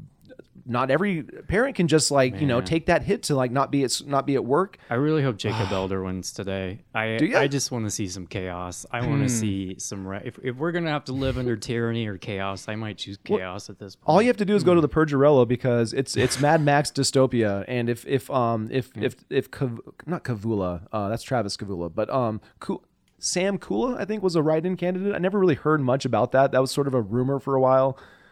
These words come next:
Speaker 1: Um, didn't really materialize, but, um, you know, i-, if,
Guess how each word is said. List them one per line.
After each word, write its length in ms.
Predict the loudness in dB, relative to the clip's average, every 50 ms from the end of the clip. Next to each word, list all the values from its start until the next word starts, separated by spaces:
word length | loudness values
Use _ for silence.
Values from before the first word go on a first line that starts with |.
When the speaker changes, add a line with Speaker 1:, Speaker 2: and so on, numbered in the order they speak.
| _ -6
Speaker 1:
Um, 180 | -4 -4 -2 0
didn't 180 | 0 0 0
really 160 | 2 0 0 2
materialize, 720 | 0 0 -2 -2 0 2 2 2 2 2 0 -2 -4 -2
but, 260 | 0 0 0 0 -2 _ -20 -20 _ _ _ -4
um, 440 | -2 0 0 0 0 -2 -6 -8 -10 -12 _ -20 -20 _ _ _ _ -2
you 80 | 0 2
know, 180 | 4 6 4
i-, 40 | 4
if, 260 | 2 0 -2 -6 -8